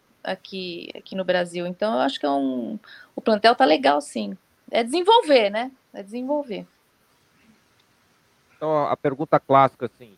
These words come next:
Speaker 2: é, eu imagino já uma resposta pelo quanto, quanto já foi citado. Mas, assim, três, tá? Três. É, vamos lá, Antônio Costa, vamos ver se sai aquele país que sempre sai aqui.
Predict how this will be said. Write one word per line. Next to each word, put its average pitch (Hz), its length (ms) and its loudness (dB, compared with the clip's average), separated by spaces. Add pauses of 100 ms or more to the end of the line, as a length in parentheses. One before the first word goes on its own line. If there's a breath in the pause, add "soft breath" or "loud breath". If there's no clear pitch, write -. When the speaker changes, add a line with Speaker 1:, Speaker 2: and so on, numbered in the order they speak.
(120)
Speaker 2:
é, 107 480 0
eu 170 120 8
imagino 190 540 2
já 160 120 2
uma 170 140 0
resposta 143 460 0
pelo 147 200 0
quanto, 175 460 -2
quanto 190 260 2
já 190 100 0
foi 170 180 0
citado. 107 680 0 (760)
Mas, 143 180 4
assim, 143 380 -6 (1000)
três, 156 300 4 (580)
tá? 120 240 -2 (300)
Três. 117 300 4 (840)
É, 110 640 -4
vamos 135 260 -6
lá, 135 140 6
Antônio 123 300 2
Costa, 117 260 4
vamos 117 120 -4
ver 127 120 6
se - 60 -6
sai 123 160 6
aquele 120 240 -2
país 120 260 4
que - 100 -20
sempre 117 260 -8
sai 110 200 2
aqui. 104 280 -10